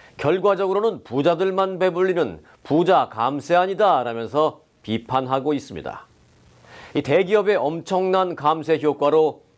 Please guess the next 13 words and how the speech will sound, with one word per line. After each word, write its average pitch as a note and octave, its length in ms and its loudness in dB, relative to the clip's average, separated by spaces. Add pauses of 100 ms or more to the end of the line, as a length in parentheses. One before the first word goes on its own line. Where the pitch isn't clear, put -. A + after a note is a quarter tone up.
일반인들은 D3+ 720 0
오히려 D3+ 460 2 (220)
더 D#3 220 2
힘들어질 F#3+ 600 -2
것이다 E3+ 420 2
라는 D#3+ 400 -2 (260)
그런 E3 220 -2
장기적인 D3 580 -2
분석을 E3 380 -2
내놓는 D3 320 -2
전문가도 C3 720 -2 (160)
있기는 C3 380 0
합니다. F#2 460 -2